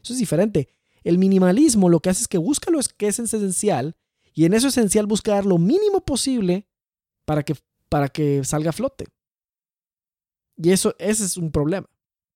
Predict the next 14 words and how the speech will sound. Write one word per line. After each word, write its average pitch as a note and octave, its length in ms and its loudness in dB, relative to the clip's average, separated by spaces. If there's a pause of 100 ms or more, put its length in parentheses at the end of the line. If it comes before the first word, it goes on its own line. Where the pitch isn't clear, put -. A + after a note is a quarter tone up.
(1160)
Ese F3 160 2
es - 60 -2
un F#3+ 100 0
problema. D#3 480 0 (1700)
Estas A3+ 380 0
tres B3+ 240 2
filosofías, F#3+ 960 -6 (880)
el E3 160 0
individualismo, E3+ 760 0
el D#3 140 -2
hedonismo D#3 500 -2
y C#3+ 80 0
el D3 80 -4
minimalismo, C#3+ 800 -4